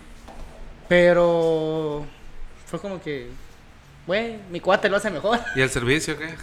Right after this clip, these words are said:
Speaker 1: El ser-, bueno, el servicio estuvo, eh, estuvo decente.
Speaker 2: Ah, bueno.
Speaker 1: <clears throat> Sí fue buen servicio.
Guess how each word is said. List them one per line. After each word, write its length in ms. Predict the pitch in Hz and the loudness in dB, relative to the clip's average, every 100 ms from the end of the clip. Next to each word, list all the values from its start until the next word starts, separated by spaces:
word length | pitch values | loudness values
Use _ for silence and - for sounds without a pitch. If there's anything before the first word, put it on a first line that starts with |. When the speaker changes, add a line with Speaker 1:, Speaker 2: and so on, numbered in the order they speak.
| - 151 | -6 -4
Speaker 1:
El 140 | 139 156 | 0 4
ser-, 180 | 185 185 | 4 4
bueno, 160 | 220 | 2
el 60 | 214 | 4
servicio 320 | 226 277 320 | 2 2 -2
estuvo, 280 | - 349 359 | -2 -4 -4
eh, 380 | 370 403 392 294 | -4 -4 -2 -4
estuvo 220 | 285 381 | -4 0
decente. 500 | 330 247 214 151 131 - | 2 2 0 -4 -10 -10
Speaker 2:
Ah, 160 | 190 220 | -6 -6
bueno. 220 | 214 135 110 - - | -6 -6 -8 -10 -6
Speaker 1:
<clears throat> 400 | - - - - | -2 -2 -2 -6
Sí 120 | - 262 | 0 4
fue 120 | 262 | 6
buen 120 | 247 | 6
servicio. 440 | 226 202 233 151 | 4 2 0 0